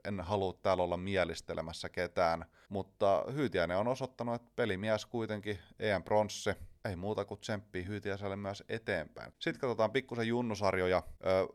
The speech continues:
valitettavasti en kerennyt seuraamaan näitä ihan mahdottoman paljon, mutta siellä oli aika lailla suomalaista dominanssia. Ö, ensimmäisellä kierroksella tosiaan, ö,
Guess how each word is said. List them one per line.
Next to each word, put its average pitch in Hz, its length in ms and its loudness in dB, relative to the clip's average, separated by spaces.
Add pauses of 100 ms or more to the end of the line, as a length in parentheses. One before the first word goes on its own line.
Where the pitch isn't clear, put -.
(100)
valitettavasti 92 1000 2
en 107 300 4 (280)
kerennyt 98 500 4
seuraamaan 82 640 0
näitä 85 420 2
ihan 87 220 -6
mahdottoman 85 720 0
paljon, 87 460 4
mutta 82 280 -6
siellä 95 280 4
oli 98 200 4 (600)
aika 104 280 4
lailla 98 240 6
suomalaista 92 680 4 (160)
dominanssia. 87 960 2 (720)
Ö, 85 180 2
ensimmäisellä 92 520 2
kierroksella 92 580 2
tosiaan, 90 640 0
ö, 85 520 -4